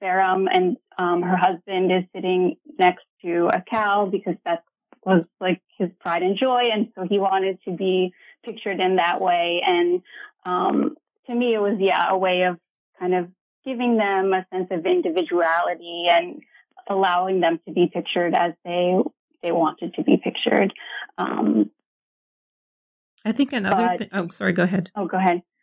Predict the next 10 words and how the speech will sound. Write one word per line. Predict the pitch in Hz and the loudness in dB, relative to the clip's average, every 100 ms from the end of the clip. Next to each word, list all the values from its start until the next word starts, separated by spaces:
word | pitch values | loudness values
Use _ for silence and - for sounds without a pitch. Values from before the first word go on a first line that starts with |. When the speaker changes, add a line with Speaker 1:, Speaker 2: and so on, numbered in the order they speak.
| _ _ - | _ _ -8
Speaker 2:
Another | 269 233 | 0 2
Speaker 1:
No, | 214 | 2
I, | 214 | 0
I, | - - 247 - 226 220 - _ - | -4 0 2 2 2 0 -4 _ -4
I, | 208 | 2
I | |
lost | 208 247 - | 2 2 -4
track | - 214 - | -2 -2 -2
of, | 196 190 - | -6 -6 -6
um, | 214 202 190 185 | 0 0 0 -4